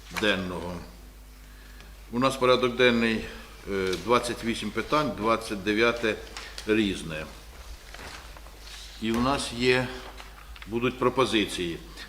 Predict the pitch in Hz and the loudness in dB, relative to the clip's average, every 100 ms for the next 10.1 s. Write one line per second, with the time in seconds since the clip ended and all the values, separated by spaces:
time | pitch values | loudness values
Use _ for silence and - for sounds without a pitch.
0 | - 123 139 139 - - 139 147 139 123 | -2 2 6 4 4 2 2 4 4 4
1 | 110 110 - 120 113 113 95 101 92 131 | 2 0 0 2 2 -2 -2 -4 -2 -2
2 | 127 143 143 123 127 123 117 120 120 120 | 0 2 2 4 6 4 4 2 2 2
3 | 117 120 113 110 107 107 - 92 85 - | 4 4 4 2 0 0 -2 -2 -2 -6
4 | - - - 92 117 127 127 117 110 107 | -12 -16 -8 0 6 6 6 4 4 2
5 | - - 110 110 98 95 87 82 - 117 | -2 -2 0 0 -2 -4 -4 -4 0 4
6 | 127 131 - - - - - - - - | 8 6 4 -8 -8 -8 -8 -6 -6 -6
7 | - - - - - - 117 117 117 107 | -8 -10 -12 -14 -18 -4 0 2 0 -2
8 | 107 - 87 82 71 - - - - 120 | -4 -2 -4 -4 -10 -8 -6 -6 2 4
9 | 123 120 107 - - 101 120 120 107 101 | 4 4 0 -2 -10 -2 2 4 2 -2